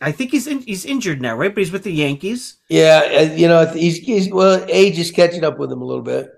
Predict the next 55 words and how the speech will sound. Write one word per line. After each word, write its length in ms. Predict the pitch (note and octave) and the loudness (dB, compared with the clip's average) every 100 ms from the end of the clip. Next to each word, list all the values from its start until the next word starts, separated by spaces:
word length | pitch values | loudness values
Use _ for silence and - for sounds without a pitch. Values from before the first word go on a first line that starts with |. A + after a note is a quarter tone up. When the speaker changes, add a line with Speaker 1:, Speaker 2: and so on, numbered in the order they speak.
| _ _ _ _ | _ _ _ _
Speaker 1:
Yeah. 240 | C3 D3 D#3+ | -4 0 4
Speaker 2:
He, 100 | C3+ | 4
uh, 160 | B2+ B2 | 2 -4
he's, 120 | A#2 - | -10 -16
he's 140 | D3 | -4
got 160 | D3+ C#3+ | -2 -2
a 20 | |
bad 300 | C#3+ C#3+ C3+ | 0 0 0
hamstring 500 | C#3 C3+ C3+ B2+ A#2+ | -2 -4 -6 -10 -8
right 200 | A#2 A#2+ | -8 -8
now. 320 | B2 G#2 - _ - | -10 -10 -18 _ -10
Speaker 1:
Yeah, 260 | C#3+ D3+ - | -6 -6 -4
age, 260 | E3+ F3 - | -4 -4 -2
age 280 | F#3 G#3 - | -2 -2 -4
catches 480 | G3+ F#3 G3 D#3 | -2 -2 -4 -4
up 260 | E3 D#3 _ - | -2 -4 _ -8
with, 280 | C#3+ - | -8 -6
uh, 100 | D3 F#3 | 0 4
Speaker 2:
Oh, 80 | |
Speaker 1:
with, 100 | A#3+ | 6
Speaker 2:
yeah. 460 | C4 C4 G3+ B2+ - | 6 6 6 4 -2
Speaker 1:
with 160 | D3 E3+ | -8 -6
everybody. 600 | E3+ B2+ A#2 G2+ F#2+ _ _ | -4 -4 -6 -10 -14 _ _
Speaker 2:
It's 180 | - - | -12 -2
a 60 | |
young 260 | F3 F3+ F#3+ | 4 4 6
man's 280 | F#3+ F#3+ E3+ | 4 4 2
game. 420 | F#3+ G#3+ G#3 D#3+ | 0 2 2 0
Speaker 1:
Yeah, 400 | C3+ F#3 A3+ D#3+ | -2 -2 0 -2
yeah. 300 | D#3 F#3 A#2+ - _ _ _ - | -4 -6 -6 -14 _ _ _ -4
How 220 | A#3 D4+ | 2 4
are 60 | E4+ | 6
you 180 | E4 | 6
enjoying 420 | D#4+ C4 D4 C#4+ B3 | 6 4 2 2 0
the 80 | |
podcast 680 | G3+ A#3+ A3+ - F3+ C3+ - | -2 2 2 2 -4 -4 -6
game, 220 | D3 A#2 | -8 -8
John? 300 | A2+ D3 A3 - _ _ _ _ _ _ _ _ _ _ _ _ _ | -6 -6 -6 -12 _ _ _ _ _ _ _ _ _ _ _ _ _
Speaker 2:
Yeah, 240 | A#3+ B3+ C4+ | 4 8 8
I 180 | B3 C4 | 6 6
re-, 80 | B3+ | 6
I 120 | A#3 | 6
really 340 | B3 B3+ B3 | 6 6 6
enjoy 260 | G3+ G#3+ G3 | 6 4 4
it. 40 | |
You 60 | F3 | 4
know, 80 | F3+ | 0
we 100 | F3+ | 2
do 160 | F3+ | 2
it 40 | E3+ | 2
once 240 | F3 F3 | -2 -4
a 40 | F3 | -6
week, 440 | D#3+ D#3+ D#3+ _ | -4 -4 -8 _
and, 280 | - C#3+ C#3+ | -10 -8 -4
uh, 380 | C#3 C3+ C3 G2 | 0 2 0 -6